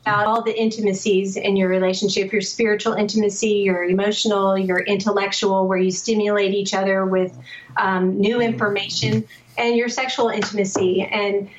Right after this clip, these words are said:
uh, my husband has heard it from somewhere, I don't know where, but, um, intimacy is into me see.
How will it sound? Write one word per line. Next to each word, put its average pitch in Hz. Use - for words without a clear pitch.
uh, 208
my 208
husband 233
has 202
heard 214
it 202
from 208
somewhere, 196
I 196
don't 202
know 185
where, 185
but, 190
um, 190
intimacy 233
is 196
into 233
me 214
see. -